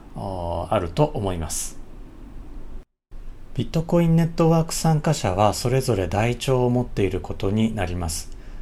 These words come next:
台帳は随時付き合わせて内容を同一にしておかねばなりません。えー、それが嫌なら誰か代表者を決めて、えー、その人に集中管理してもらうしかないのですが、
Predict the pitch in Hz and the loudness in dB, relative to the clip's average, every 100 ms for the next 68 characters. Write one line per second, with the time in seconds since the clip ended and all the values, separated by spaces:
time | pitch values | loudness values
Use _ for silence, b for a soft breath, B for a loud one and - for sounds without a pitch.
0 | B - 120 131 143 - 151 143 143 135 | B 0 4 4 2 2 4 6 4 4
1 | 156 117 98 - - 107 110 104 104 - | 4 4 0 -4 -2 0 2 2 0 -2
2 | 85 104 98 98 101 113 113 113 110 110 | -2 0 0 0 0 2 2 2 4 2
3 | 110 110 113 113 117 117 - 113 101 110 | 2 2 2 0 0 0 0 -2 -2 -2
4 | 107 120 165 113 90 90 82 82 87 80 | 0 0 2 2 -2 -4 -4 -4 -4 -6
5 | - B B B - 92 - 117 123 123 | -6 B B B -6 -4 -2 0 2 4
6 | 120 123 110 92 98 104 98 107 113 101 | 4 2 2 0 2 2 4 0 2 0
7 | 90 98 98 - 113 98 95 82 82 - | 0 2 0 2 2 2 0 -2 -2 -2
8 | 90 85 - 123 - B B B - 92 | -4 -2 2 2 2 B B B -4 -2
9 | - 120 120 - 95 87 - 127 - 143 | 0 2 2 2 0 0 2 0 2 0
10 | 135 139 135 107 - 90 90 90 87 - | 2 2 2 0 -2 -2 0 -2 -4 -4
11 | 85 90 90 82 80 78 - 110 101 90 | -2 -2 -2 -2 -2 -4 -4 0 2 2